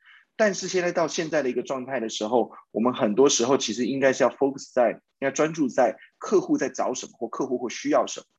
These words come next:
所以在行销的管道上面，其实我们所呈现的方式跟内容都会完全不同。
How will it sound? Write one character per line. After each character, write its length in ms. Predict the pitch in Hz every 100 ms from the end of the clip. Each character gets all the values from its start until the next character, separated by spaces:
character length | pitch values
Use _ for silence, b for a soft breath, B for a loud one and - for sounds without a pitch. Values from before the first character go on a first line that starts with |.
| b b
所 140 | - 180
以 40 |
在 80 | 185
行 280 | 165 131 156
销 120 | 185
的 80 | 175
管 220 | 117 101
道 140 | 131
上 160 | 131 131
面， 120 | 120
其 160 | 110 98
实 240 | 107 117 B B
我 80 | -
们 100 | 117
所 160 | 123 98
呈 220 | - 101
现 140 | 120
的 80 | 107
方 260 | - 143 151
式 180 | -
跟 160 | 123 131
内 140 | 160
容 220 | 120 65 -
都 100 | 107
会 100 | 110
完 160 | 98 208
全 160 | -
不 100 | -
同。 240 | - -